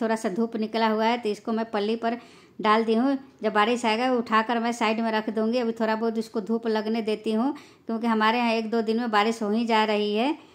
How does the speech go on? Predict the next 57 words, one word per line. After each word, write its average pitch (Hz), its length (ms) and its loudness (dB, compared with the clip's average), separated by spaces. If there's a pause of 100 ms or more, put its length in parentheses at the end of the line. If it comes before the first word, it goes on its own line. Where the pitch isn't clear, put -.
(160)
मौसम 202 340 0
बहुत 233 280 0
चेंज 226 240 0
हो 220 100 2
रहा 220 140 2
है 226 180 2
सितंबर 226 500 -4
महीने 214 380 -2
में। 254 200 -2 (340)
इसको 226 300 -2
भी 247 80 2
उठाकर 233 340 0
मैं 226 160 0
छाया 226 280 0
वाला 226 140 2
जगह 220 200 0
में 220 100 0
रख 220 140 -2
देती 220 280 -2
हूँ, 240 100 0
नहीं 220 100 -2
तो 220 160 -4
बारिश 208 340 0
आ 214 100 0
जाएंगे 214 300 -2
तो 240 140 -6
गीला 202 260 0
हो 214 120 0
जाएंगे। 214 420 0 (640)
चलिए 226 320 0 (300)
एक 220 160 -2
बार 220 140 4
और 233 140 4
चेक 240 260 -2
कर 233 160 2
लेती 226 280 -2
हूँ 233 160 2
इसमें 233 280 -4
पानी 226 400 0 (360)
नीचे 226 360 0
से 240 80 -2
होल 226 220 2
से 233 120 -2
गिरे 226 240 0
हैं 226 180 2
कि 226 120 -4
नहीं। 220 240 0
देखिए 220 220 -2
इतने 247 200 -4
सारे 233 220 2
मेरे 226 180 -2
पॉट 214 260 -2
खाली 208 300 -2
हो 202 120 0
गए, 220 200 2
सब 214 240 -4
अब 208 200 0